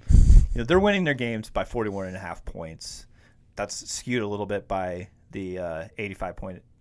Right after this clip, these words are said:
win against a D three team, but have not had a close game yet. And I think the most notable thing for that to me is they did that. They won by thirty-five on the road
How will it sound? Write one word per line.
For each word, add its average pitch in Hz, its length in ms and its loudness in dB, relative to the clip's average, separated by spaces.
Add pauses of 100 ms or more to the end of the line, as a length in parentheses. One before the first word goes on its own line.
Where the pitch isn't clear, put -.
(240)
win 90 380 -14
against 90 400 -16
a 85 140 -14 (680)
D 90 140 -14
three 87 200 -16
team, - 300 -18 (180)
but - 240 -4 (920)
have 135 120 -8
not 120 160 -2
had 90 160 -8
a - 20 -14
close - 320 -12
game 80 360 -16 (160)
yet. 92 560 -16 (640)
And 101 420 -6 (720)
I 120 40 0
think 147 160 -4
the 127 60 -8
most 117 180 -6
notable 110 280 -6
thing 101 160 -10
for - 100 -14
that 95 240 -10
to - 80 -14
me 95 220 -14
is 85 440 -18
they 107 100 -12
did 160 180 -6
that. 123 260 -2 (380)
They 123 100 -2
won 143 160 -2
by - 100 0
thirty-five 107 600 -4
on 110 140 -6
the 101 60 -10
road 95 400 -8